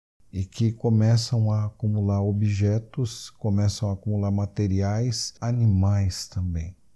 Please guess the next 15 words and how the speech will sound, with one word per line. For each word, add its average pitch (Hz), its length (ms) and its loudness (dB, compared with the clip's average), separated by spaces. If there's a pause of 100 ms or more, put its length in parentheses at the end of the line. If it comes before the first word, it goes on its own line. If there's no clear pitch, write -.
(960)
Essas 143 240 0
pessoas, 123 1040 2 (600)
o 98 160 -10
que - 140 -8
se - 140 -2
percebe 110 600 4
é - 20 -4
que - 180 -4
há 107 80 2
uma 107 180 2
dificuldade 101 960 -2
enorme 98 640 2 (460)
em 104 80 4
se 107 340 0
desprender. 95 840 -2